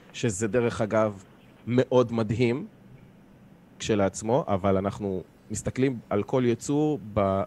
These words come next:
בסדר גודל שלו וביכולות שלו היחסיות, היא מצליחה להעביר את כל הנתונים,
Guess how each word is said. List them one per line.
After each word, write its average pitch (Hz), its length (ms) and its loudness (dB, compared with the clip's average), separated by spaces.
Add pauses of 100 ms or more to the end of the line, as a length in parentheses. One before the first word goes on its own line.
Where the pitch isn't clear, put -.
(120)
בסדר 95 520 4
גודל 113 260 4
שלו 127 440 0 (840)
וביכולות 95 880 4
שלו 107 400 2
היחסיות, 92 580 0 (500)
היא 175 140 4
מצליחה 170 600 0
להעביר 107 760 2 (600)
את 135 140 -4
כל 247 260 4
הנתונים, 135 680 0